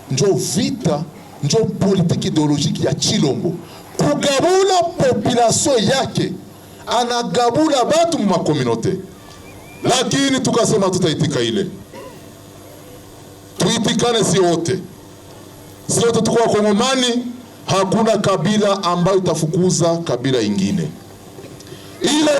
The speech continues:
maneno ilituweba doa. Nagusia doa kidogo.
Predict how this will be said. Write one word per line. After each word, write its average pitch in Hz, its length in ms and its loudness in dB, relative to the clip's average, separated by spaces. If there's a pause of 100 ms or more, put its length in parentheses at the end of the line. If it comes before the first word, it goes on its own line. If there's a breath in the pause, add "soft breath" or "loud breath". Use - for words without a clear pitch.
maneno 294 640 2
ilituweba 247 720 2 (200)
doa. 143 300 2 (640)
Nagusia 156 480 2
doa 151 200 2
kidogo. 120 480 -2